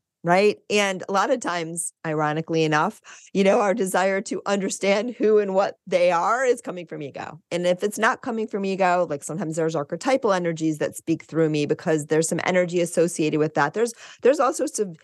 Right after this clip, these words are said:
different guides that sometimes identify themselves to me when I work, especially with other people. But ultimately, it's all an amorphous blob,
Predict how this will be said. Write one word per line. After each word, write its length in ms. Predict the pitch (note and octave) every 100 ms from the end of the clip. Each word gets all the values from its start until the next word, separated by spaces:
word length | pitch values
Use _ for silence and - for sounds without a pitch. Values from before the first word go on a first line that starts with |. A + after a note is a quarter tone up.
| _ -
different 440 | G#3 F#3+ - -
guides 420 | F3 E3 D#3 C#3+
that 140 | D#3+ -
sometimes 420 | D#3+ D#3+ D#3+ D#3
identify 500 | D3+ D3 D3+ C#3+ C#3
themselves 560 | B2+ C#3 C#3+ B2+ C3 - -
to 120 | F#3+
me 340 | E3+ C#3 C3+ - _
when 260 | D#3 E3
I 100 | D3
work, 320 | C#3+ C3+ - _ _
especially 340 | - A#3+ - F3+
with 140 | F3
other 200 | D3 C#3+
people. 520 | C#3+ E3 D#3+ B2 - - - - C#3
But 220 | E3+ -
ultimately, 880 | E3 E3 - G3+ A3 B3+ C#4 C#4+ A#3+ _
it's 160 | - G3+
all 180 | A3+ G#3+
an 60 | G3
amorphous 440 | F#3+ F3+ - -
blob, 300 | - - -